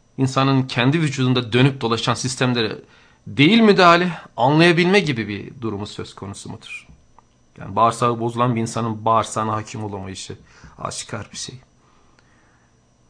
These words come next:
Ve insanın binlerce vazife gören çok değişik organları var. İnsan bunların fonksiyonlarını bilmekten bile acizdir.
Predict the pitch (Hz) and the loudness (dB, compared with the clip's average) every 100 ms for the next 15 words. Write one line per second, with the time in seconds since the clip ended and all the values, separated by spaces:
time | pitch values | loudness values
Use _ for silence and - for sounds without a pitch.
0 | _ _ _ _ _ _ - 117 120 143 | _ _ _ _ _ _ -8 -6 -2 0
1 | 135 117 135 139 170 135 127 - 131 120 | 0 2 4 4 4 2 -2 -2 -4 -2
2 | 120 120 113 - - _ - - - _ | -2 -2 -6 -16 -20 _ -20 -20 -20 _
3 | _ _ - 190 180 - - 117 - 131 | _ _ -2 2 2 0 -2 -2 -2 -4
4 | - - 113 104 107 107 107 104 175 - | -6 -4 -2 -2 -4 -4 -2 -2 -4 -6
5 | - - _ _ _ _ _ - 131 - | -18 -20 _ _ _ _ _ -14 -8 -4
6 | 120 113 117 120 113 - 131 127 - 131 | -4 -2 -4 -4 -4 -2 0 0 -2 0
7 | 135 98 107 131 123 127 147 117 90 85 | 0 -2 0 2 2 2 0 0 -6 -10
8 | 90 - - - - | -10 -12 -14 -14 -16